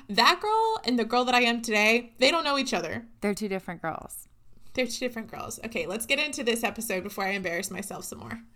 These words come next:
Speaker 2: Let's start with, Lindsay just said that it was a hundred degrees on her walk. Lindsay also texted me earlier, like,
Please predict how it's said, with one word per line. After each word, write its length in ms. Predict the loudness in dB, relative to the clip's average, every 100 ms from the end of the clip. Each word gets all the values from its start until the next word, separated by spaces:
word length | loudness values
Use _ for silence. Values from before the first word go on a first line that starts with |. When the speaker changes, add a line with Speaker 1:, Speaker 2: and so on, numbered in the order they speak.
| -6
Speaker 2:
Let's 480 | -2 0 0 -2 -4
start 360 | 0 0 0
with, 320 | 0 0 -2 -8 -20 -20 _ -20 -20 -8
Lindsay 360 | -4 -2 -2 -2
just 220 | -2 -2
said 240 | 0 -2
that 100 | -4
it 80 | -4
was 100 | -4
a 40 | -6 -6
hundred 220 | -8 -8
degrees 380 | -6 -4 -4 -4
on 80 | -6
her 120 | -10
walk. 400 | -10 -14 -16 -20 _ _ -20 -20 -10
Lindsay 320 | -6 -6 -4
also 280 | -4 -4 -6
texted 360 | -6 -6 -6 -8
me 160 | -6
earlier, 580 | -6 -4 -4 -4 -6 -10
like, 460 | -8 -6 -6 -8